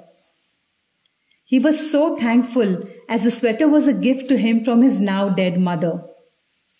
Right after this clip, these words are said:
He could not thank her enough for this gesture and left with tears in his eyes. I always smile at the security folks in the apartment where I live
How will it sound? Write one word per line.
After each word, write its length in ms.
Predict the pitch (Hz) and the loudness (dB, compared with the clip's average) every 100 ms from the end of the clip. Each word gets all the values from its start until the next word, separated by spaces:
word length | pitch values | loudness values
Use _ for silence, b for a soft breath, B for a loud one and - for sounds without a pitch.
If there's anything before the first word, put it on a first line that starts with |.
| b b b | b b b
He 200 | 269 269 | -2 0
could 180 | 277 214 | 0 2
not 400 | 254 277 302 233 | 4 4 2 0
thank 260 | 226 220 | 0 0
her 140 | 240 233 214 | 0 0 0
enough 260 | 208 214 | 0 -2
for 100 | 226 | -2
this 220 | 196 208 | 0 -2
gesture 640 | - 196 190 - 190 190 B B B | 0 -2 -2 -4 -4 -4 B B B
and 200 | 226 214 | 2 2
left 280 | 226 233 - | 2 -2 -4
with 180 | 233 233 | -4 -2
tears 380 | 214 202 196 196 | -2 0 0 0
in 120 | 185 | 2
his 200 | 180 185 | 0 -2
eyes. 600 | 165 165 170 165 - - _ _ _ _ _ _ _ _ _ _ _ _ _ _ _ _ _ _ _ _ _ _ _ _ _ _ _ _ _ _ _ | -4 -4 -6 -10 -14 -18 _ _ _ _ _ _ _ _ _ _ _ _ _ _ _ _ _ _ _ _ _ _ _ _ _ _ _ _ _ _ _
I 140 | 240 254 | -2 -2
always 480 | 262 262 277 339 - | 2 2 4 2 2
smile 340 | 247 226 240 240 | 2 2 2 2
at 100 | 247 | 0
the 60 | |
security 540 | - 233 220 208 208 233 | -2 -2 0 0 0 0
folks 320 | 240 220 - | 0 -2 2
in 120 | 220 | 2
the 100 | 220 | 2
apartment 580 | - - 294 226 233 220 | 0 -4 -4 0 2 2
where 160 | 233 | 2
I 80 | 240 | 2
live 420 | 226 269 - - | 2 0 -2 -8